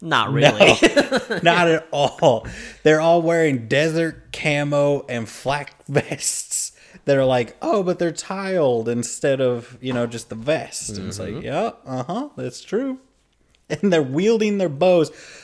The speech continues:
Speaker 2: long bows, which would disfigure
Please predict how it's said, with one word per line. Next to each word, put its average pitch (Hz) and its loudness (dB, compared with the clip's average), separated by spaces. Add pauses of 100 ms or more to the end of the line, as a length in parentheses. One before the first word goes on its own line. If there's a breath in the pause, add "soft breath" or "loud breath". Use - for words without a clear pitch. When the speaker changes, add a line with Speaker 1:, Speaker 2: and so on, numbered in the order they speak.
Speaker 2:
long 214 -2
bows, 143 4 (240 soft breath)
which 202 0
would 147 2 (640)
disfigure 143 0